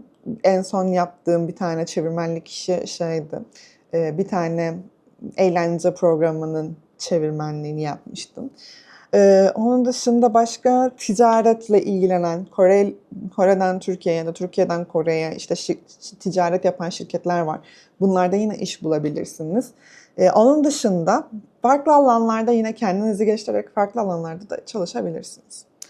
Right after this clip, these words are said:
Şimdi buna da hemen değiniyorum. Kore'de iş bulmak isteyen Kore dili okuyarak hangi alanlara yönelebilir? Her alana yönelebilirsiniz arkadaşlar. Her alana yönelebilirsiniz.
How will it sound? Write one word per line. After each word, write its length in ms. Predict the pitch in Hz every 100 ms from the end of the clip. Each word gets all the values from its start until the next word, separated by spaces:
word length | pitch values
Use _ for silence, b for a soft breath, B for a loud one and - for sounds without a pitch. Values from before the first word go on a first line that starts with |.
| B B B
Şimdi 320 | - 254 233 226 _ _ _ _ _ _ -
buna 320 | 196 240 233
da 200 | 226 226
hemen 380 | 226 185 202 185
değiniyorum. 540 | 175 170 156 - - - b b b _
Kore'de 300 | 285 240 226
iş 160 | 277 -
bulmak 420 | 190 175 175 -
isteyen 480 | 233 190 165 175 214 _ _
Kore 220 | - 269 214
dili 180 | 180
okuyarak 680 | - 226 - 185 156 185 - -
hangi 280 | 294 214
alanlara 340 | 170 160 156 196
yönelebilir? 580 | 175 160 165 - - _ _ b b b b b _
Her 240 | - 349
alana 340 | 359 254 208 190
yönelebilirsiniz 640 | 170 160 - - - -
arkadaşlar. 540 | - - - - - - _
Her 320 | 262 262 262 - _ -
alana 380 | 180 160 165 -
yönelebilirsiniz. 1080 | 190 175 151 180 165 - - - - - -